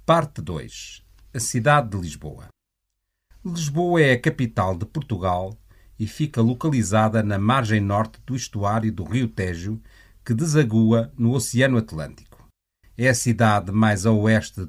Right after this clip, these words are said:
toda a Europa continental e fica mais ou menos no centro do país, à distância de trezentos quilómetros do Algarve, no sul, e a quatrocentos quilómetros da fronteira norte com a Espanha,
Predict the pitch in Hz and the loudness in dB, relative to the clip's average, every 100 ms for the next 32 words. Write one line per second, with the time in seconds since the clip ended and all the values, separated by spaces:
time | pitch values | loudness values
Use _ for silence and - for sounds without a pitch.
0 | - 139 143 127 110 107 101 - 92 - | -4 0 0 2 2 4 2 -2 -8 -6
1 | 101 113 98 90 76 85 87 110 - - | -4 -2 -2 -4 -4 -6 -6 -10 -16 -20
2 | - - 120 113 143 117 117 113 147 175 | -20 -6 -4 -2 -2 0 2 4 6 4
3 | 143 117 107 104 107 117 101 101 - 143 | 4 2 2 2 2 2 0 -4 -2 -2
4 | 117 101 95 - 85 69 - - - - | -2 -6 -6 -8 -10 -10 -14 -16 -18 -20
5 | - - 117 123 110 - 123 110 101 104 | -20 -6 -2 0 -2 -2 0 0 -2 -2
6 | - 107 101 143 117 - 110 107 87 - | 0 0 0 -2 -2 -6 0 0 0 -6
7 | 98 131 104 95 98 95 117 117 90 78 | -4 0 0 0 -4 -4 -8 -8 -10 -8
8 | - 110 127 - - - - 110 110 - | -4 -2 -2 -8 -20 -20 -2 2 2 2
9 | 160 156 - - 95 - - 120 113 120 | 0 0 -6 -6 -4 -6 -4 2 4 4
10 | - 110 120 107 104 92 139 120 101 104 | 0 -4 -4 -2 -4 -2 -2 0 0 2
11 | 127 107 - - 131 107 85 - - 113 | 0 -2 -12 -4 -2 -2 -4 -8 -2 0
12 | 123 131 | 0 -4